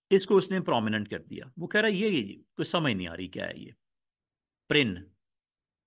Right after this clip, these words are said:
ठीक है, नेम एरर, एरर भी with suggestion। वो कह रहा है print is रिकॉग्नाइज नहीं कर पा रहा, is not defined। Did you mean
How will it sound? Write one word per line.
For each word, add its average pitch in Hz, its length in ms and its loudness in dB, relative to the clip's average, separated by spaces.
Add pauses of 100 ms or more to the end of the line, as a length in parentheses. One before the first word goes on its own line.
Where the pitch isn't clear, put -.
(140)
ठीक 104 140 -2
है, 180 100 0 (1700)
नेम 156 280 4
एरर, 87 340 0 (800)
एरर 143 320 4
भी 120 160 0 (260)
with 135 140 -4
suggestion। 117 540 -2 (440)
वो 151 60 -6
कह 214 100 2
रहा 240 100 4
है - 140 -4
print 240 360 2
is 175 220 0 (1900)
रिकॉग्नाइज 151 560 0
नहीं 147 100 -2
कर 107 160 0
पा 87 160 -8
रहा, - 200 -14 (120)
is 143 160 -4
not 214 280 2 (140)
defined। 92 480 -4 (580)
Did 185 220 2
you 247 160 6
mean 240 280 4